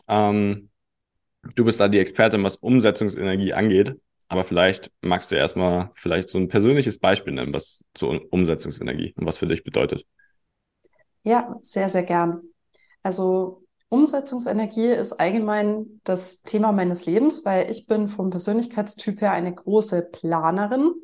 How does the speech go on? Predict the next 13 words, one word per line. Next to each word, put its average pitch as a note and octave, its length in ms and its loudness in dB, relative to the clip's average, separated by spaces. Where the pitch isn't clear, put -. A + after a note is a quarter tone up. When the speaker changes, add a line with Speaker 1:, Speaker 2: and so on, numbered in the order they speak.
Speaker 2:
Das - 140 -12
heißt, F3+ 280 -2
ich - 200 -14
liebe A3+ 260 2
es G3 220 0
zu - 140 -4
planen B3 640 -2
Speaker 1:
Mhm. - 180 -8
Speaker 2:
und A3+ 680 2
ja, - 340 0
umsetzen, D4 580 4
<laughs> C3+ 520 2
Fragezeichen. G#3+ 840 6